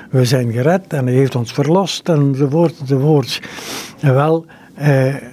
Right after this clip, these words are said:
Simone Weil, die is daarmee niet tevreden. Die gaat dat onderzoeken. En omdat zij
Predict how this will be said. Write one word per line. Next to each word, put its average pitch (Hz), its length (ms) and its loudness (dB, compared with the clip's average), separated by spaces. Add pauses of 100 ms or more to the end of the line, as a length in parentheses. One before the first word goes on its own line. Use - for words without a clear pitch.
(280)
Simone 160 380 0
Weil, 160 400 0 (580)
die 156 380 -2
is 139 220 -4
daarmee 151 460 0
niet 165 240 -2
tevreden. 151 480 0 (420)
Die 151 160 2
gaat 156 220 -2
dat 135 140 -4
onderzoeken. 117 580 -2 (880)
En 156 320 -2
omdat 185 400 2
zij 156 400 0